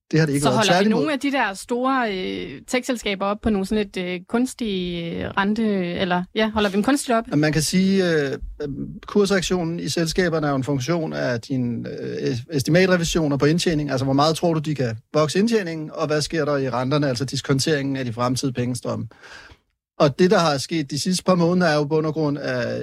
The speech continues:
Speaker 1: øh, estimatrevisionerne har været positive.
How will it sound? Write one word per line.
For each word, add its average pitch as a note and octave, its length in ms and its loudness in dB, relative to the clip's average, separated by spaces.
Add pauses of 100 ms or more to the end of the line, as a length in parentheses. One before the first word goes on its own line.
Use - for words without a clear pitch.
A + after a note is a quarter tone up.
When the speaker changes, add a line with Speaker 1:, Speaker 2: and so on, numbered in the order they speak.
Speaker 1:
øh, - 80 -8 (380)
estimatrevisionerne C#3 920 2
har C3+ 60 2
været A#2+ 140 0
positive. C3 440 -2